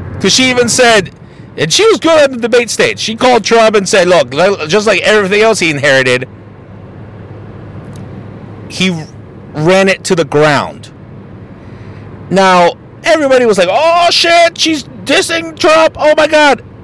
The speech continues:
But nobody pointed out the key thing that bugged me about what she said, uh, in that specific sentence. The things he inherited. That is the mentality that Kamala has and Joe Biden has and the Democratic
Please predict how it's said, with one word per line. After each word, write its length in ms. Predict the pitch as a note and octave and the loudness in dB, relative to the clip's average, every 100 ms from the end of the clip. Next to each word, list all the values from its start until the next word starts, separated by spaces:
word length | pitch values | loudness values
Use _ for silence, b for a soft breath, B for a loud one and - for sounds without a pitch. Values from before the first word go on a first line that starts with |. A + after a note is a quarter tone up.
| - - - - | -20 -20 -20 -6
But 200 | D#3+ D#3 | -4 0
nobody 380 | A3 C#4+ C#4 B3 | 2 4 4 2
pointed 340 | - A3+ G#3+ | 2 2 4
out 200 | G3 D#3+ | 2 2
the 120 | E3 - | -2 -4
key 340 | - F3+ F3+ E3 | -10 -4 -2 -4
thing 640 | - E3+ D3 B2 A2 A#2 B B B - | -2 0 0 0 -2 -6 B B B -4
that 160 | C3+ - - C#3+ B2 | -4 -4 -14 -8 0
bugged 320 | G3+ G#3 E3 | 2 2 -2
me 140 | C#3 | -2
about 240 | A#2 A#2 B2+ | 0 0 0
what 140 | B2 | 0
she 120 | - A2 | -2 -4
said, 260 | - B2+ | 0 0
uh, 200 | G2 G2 A2 | 0 -8 -6
in 200 | A2+ B2 | -2 0
that 160 | C3+ | 0
specific 420 | - B2+ C3+ A#2+ G#2+ | -2 -8 -6 -6 -4
sentence. 460 | A2+ F#2+ - - - B B B B B - | -6 -6 -12 -16 -16 B B B B B -6
The 160 | D#3 F3+ | 0 2
things 360 | G#3+ A#3+ A#3+ - | 2 0 0 0
he 220 | G#3+ G3 | 0 2
inherited. 800 | F3 - F3+ D#3 A#2+ F#2 - - - B B B B B - - - - - | 0 0 2 4 2 0 -6 -16 -20 B B B B B -18 -18 -16 -16 -10
That 400 | C#3+ C3+ F#3 F4 D#4 | -4 0 2 4 4
is 180 | B3 | 2
the 80 | A3 | 2
mentality 840 | G3+ F3 - F#3+ G3 D#3 A2+ F#2+ G2+ - - - | 2 0 -2 0 2 2 0 -4 -8 -16 -20 -10
that 180 | - D3 | -4 -4
Kamala 400 | - F#3+ E3+ D3 | -2 0 2 2
has 460 | C3 D#3+ C3+ A#2+ - | 2 2 2 0 -2
and 140 | C#3+ C3+ | -2 2
Joe 160 | D#3 | 2
Biden 320 | D3+ D3+ C#3 | 4 2 2
has 300 | B2 A#2 G#2+ | -2 -2 -4
and 120 | - C3+ | -4 -2
the 40 | |
Democratic 580 | C3 C3 - E3+ D#3 | 0 -2 -2 0 0